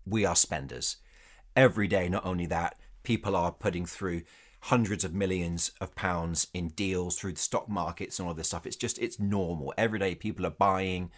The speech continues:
stuff on credit. It happens all the time. And we are in a world where people, where people and products and services are constantly being awared to us. You know, you walk into a convenience store, there's a whole bunch of awaring.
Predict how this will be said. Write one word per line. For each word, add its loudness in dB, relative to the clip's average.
stuff -2
on -2
credit. 0
It -10
happens -4
all -6
the -10
time. -8
And 4
we 6
are 6
in 8
a 6
world 6
where 0
people, -2
where 2
people -2
and 0
products 0
and -4
services -2
are -4
constantly -6
being -4
awared -2
to -4
us. -2
You -6
know, 0
you -2
walk -2
into -2
a -4
convenience -2
store, 0
there's -6
a -4
whole 0
bunch -4
of -8
awaring. -2